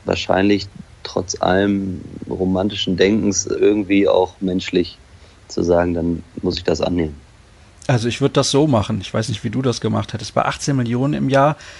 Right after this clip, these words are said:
Speaker 2: wär ich zwei Monate nach China gegangen, hätte mich dann krank gemeldet.
Speaker 1: Ja, <laughs> das ist natürlich dann auch eine sehr löbliche Einstellung, aber es sei dir gegönnt.
Speaker 2: Ja, alles klar. Leider ist das Angebot bislang noch nicht gekommen.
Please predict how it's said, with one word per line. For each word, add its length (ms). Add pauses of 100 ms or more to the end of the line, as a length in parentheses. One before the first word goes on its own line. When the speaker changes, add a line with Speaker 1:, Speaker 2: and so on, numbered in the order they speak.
(140)
Speaker 2:
wär 80
ich 100
zwei 240
Monate 400
nach 160
China 240
gegangen, 340
hätte 140
mich 120
dann 140
krank 220
gemeldet. 460 (680)
Speaker 1:
Ja, 220
<laughs> 1200
das 120
ist 60
natürlich 320
dann 100
auch 100
eine 120
sehr 180
löbliche 480
Einstellung, 540
aber 140
es 100
sei 80
dir 100
gegönnt. 420 (140)
Speaker 2:
Ja, 300
alles 300
klar. 240 (280)
Leider 280
ist 120
das 140
Angebot 480
bislang 300
noch 120
nicht 180
gekommen. 400